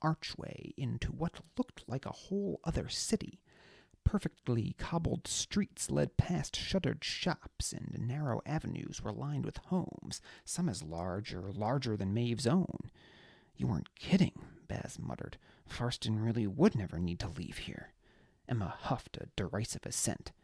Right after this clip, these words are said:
"Quiet," Maeve snapped. "Someone hears you speaking with such disrespect about the Duke Liamina, they're likely to kill the lot of us and save questions for after our bodies have been tossed in the sea."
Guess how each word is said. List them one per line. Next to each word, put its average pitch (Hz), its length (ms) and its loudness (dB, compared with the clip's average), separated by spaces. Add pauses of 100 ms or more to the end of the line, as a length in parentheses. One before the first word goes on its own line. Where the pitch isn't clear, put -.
(160)
"Quiet," - 520 4 (260)
Maeve - 280 -2
snapped. - 520 -4 (260)
"Someone 156 380 8
hears 147 420 4
you 139 140 10
speaking 131 540 2
with 107 140 0
such - 440 4
disrespect - 680 0
about 120 280 2
the - 40 -2
Duke 156 280 0
Liamina, 120 680 6 (360)
they're - 160 2
likely 127 300 0
to 98 100 -2
kill 147 280 2
the 117 140 -2
lot 170 260 4
of - 120 -10
us - 200 -10
and - 140 -8
save - 400 2
questions - 480 4
for - 160 -4
after 113 300 0
our 101 100 2
bodies 131 460 2
have - 100 -6
been 73 220 -2
tossed - 360 2
in 107 100 2
the 85 60 0
sea." - 380 0